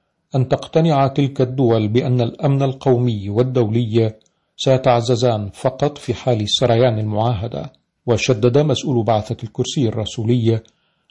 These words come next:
على أن تجارب نووية جديدة لن تؤدي إلا إلى تقليص الأمن العالمي، وبالتالي إلى إضعاف السلام والاستقرار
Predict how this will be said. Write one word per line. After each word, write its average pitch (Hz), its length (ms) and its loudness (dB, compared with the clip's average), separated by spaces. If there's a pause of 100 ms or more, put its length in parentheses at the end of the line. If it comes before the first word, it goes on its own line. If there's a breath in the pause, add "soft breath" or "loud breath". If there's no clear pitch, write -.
على 135 200 4
أن 160 200 2
تجارب 143 480 2
نووية 120 600 2
جديدة 117 680 2
لن 113 320 0
تؤدي 120 540 2
إلا 120 420 0
إلى 117 240 2
تقليص 127 560 -2
الأمن 117 300 0
العالمي، 110 760 0 (540)
وبالتالي 120 640 2
إلى 120 200 0
إضعاف 110 400 -2
السلام 120 600 0
والاستقرار 113 920 -2